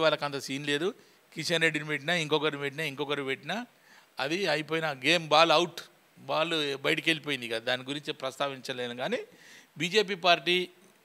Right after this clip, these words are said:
ఈ రాష్ట్రంలో కేవలం సింగిల్ నెంబర్కే, సింగిల్ అంటే ఒకటి నుంచి మూడు, మూడు స్థానాలు గెలిచే అవకాశం ఉంది తప్ప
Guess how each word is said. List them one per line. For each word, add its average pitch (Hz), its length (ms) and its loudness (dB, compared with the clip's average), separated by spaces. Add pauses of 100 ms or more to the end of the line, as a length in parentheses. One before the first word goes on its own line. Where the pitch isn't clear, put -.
(480)
ఈ 170 100 -2
రాష్ట్రంలో 165 680 2 (500)
కేవలం 196 400 -2
సింగిల్ 208 540 -6
నెంబర్కే, 180 500 -4 (580)
సింగిల్ 202 260 -2
అంటే 190 140 0 (120)
ఒకటి 170 220 -10
నుంచి 180 240 -8 (100)
మూడు, 156 180 -6 (840)
మూడు 165 180 -6
స్థానాలు 165 400 -2
గెలిచే 156 280 -4
అవకాశం 147 440 -2
ఉంది 135 160 -8
తప్ప - 120 -8